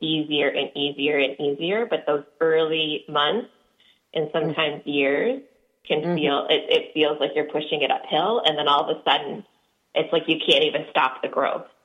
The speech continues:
Speaker 1: right? But,
Speaker 2: Wow.
Speaker 1: but those early days definitely felt that way. Um,
Speaker 2: Is it, would it
Speaker 1: for
Speaker 2: be
Speaker 1: me, like, it, the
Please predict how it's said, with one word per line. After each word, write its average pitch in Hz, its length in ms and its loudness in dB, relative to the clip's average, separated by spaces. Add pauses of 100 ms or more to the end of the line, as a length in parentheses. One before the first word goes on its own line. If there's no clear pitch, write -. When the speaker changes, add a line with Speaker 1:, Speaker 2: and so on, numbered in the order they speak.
(140)
Speaker 1:
right? 143 400 -2
But, 156 160 4
Speaker 2:
Wow. 123 360 4
Speaker 1:
but 160 160 -2
those 147 220 2
early 143 240 2
days 143 300 0
definitely 147 560 0
felt 127 200 2
that - 200 0
way. - 320 -4 (640)
Um, 156 220 4
Speaker 2:
Is 233 120 4
it, 226 380 0 (120)
would 233 280 4
it 247 80 4
Speaker 1:
for - 60 4
Speaker 2:
be 240 120 6
Speaker 1:
me, 240 460 2
like, 185 200 6
it, - 300 2
the 175 200 6